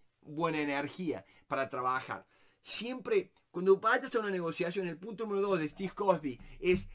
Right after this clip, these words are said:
estar pensando en el resultado final. En, es como en todo negociador. Todo negociador necesita conocer cuál va a ser el resultado final y por qué vamos hacia allá. Eso te va a ayudar a entender, te va a ayudar a planificar,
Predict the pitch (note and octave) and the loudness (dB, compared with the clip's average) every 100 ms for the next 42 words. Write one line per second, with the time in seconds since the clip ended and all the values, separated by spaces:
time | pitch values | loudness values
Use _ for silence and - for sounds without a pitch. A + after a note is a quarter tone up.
0 | - D#3+ - A3+ A#3 F3+ - F3 F3 F3 | -12 -14 0 2 2 -4 -4 -2 -2 0
1 | - A3+ A3+ D#3+ C#3 _ - D#3 D3+ D3+ | 2 2 0 -6 -8 _ -8 -4 -2 -2
2 | D3+ C3+ E3 D3+ C#3 C3+ A2 - - - | -4 -2 -2 -2 -4 -8 -10 -16 -20 -18
3 | - E3 - B3 - B3+ A#3 A3+ G3 C#4 | -10 -10 -8 -10 -8 -4 -2 -2 4 4
4 | C4+ A#3+ - G#3+ A#3+ G#3 - _ B3+ C#4+ | 4 2 -2 -2 -4 -6 -10 _ 2 4
5 | B3+ A3 G#3 A#3 G#3+ G#3 - G#3+ F#3+ - | 4 0 0 0 0 0 0 0 4 6
6 | C4 F3+ F#3 - - D#3+ E3 E3+ F3 F#3+ | 4 2 -4 -4 -4 -2 0 0 0 -2
7 | B2+ - _ _ _ _ G3 F#3+ F#3 F3+ | -2 -10 _ _ _ _ 2 4 4 2
8 | F#3+ D#3+ D#3 C#3 E3 D3+ D3+ E3 F#3+ F#3+ | -2 -2 -6 -2 -2 0 -2 0 0 4
9 | F#3 - G#3+ B3+ A#3+ F3 - _ - D#3 | 2 2 -2 0 0 -6 -16 _ 4 6
10 | D3 C3 - - B2+ A#2+ B2 A#2 A2 G#2 | 6 -2 -8 -8 -4 -2 -2 -2 -4 -8
11 | F2 - - _ _ - _ _ _ - | -12 -16 -20 _ _ -20 _ _ _ 0
12 | F#3+ F3+ F3 E3+ F3 F3+ F#3+ D#3+ D#3+ D#3 | 2 4 4 2 2 4 2 2 -2 -2
13 | D3 D3+ D#3 F#3+ A3+ F#3+ F3 E3 F3+ E3 | 2 2 2 0 0 2 2 2 2 0
14 | D#3+ D3+ C#3 C#3+ C#3+ E3 F3+ | 0 -2 -4 -6 -4 -2 -2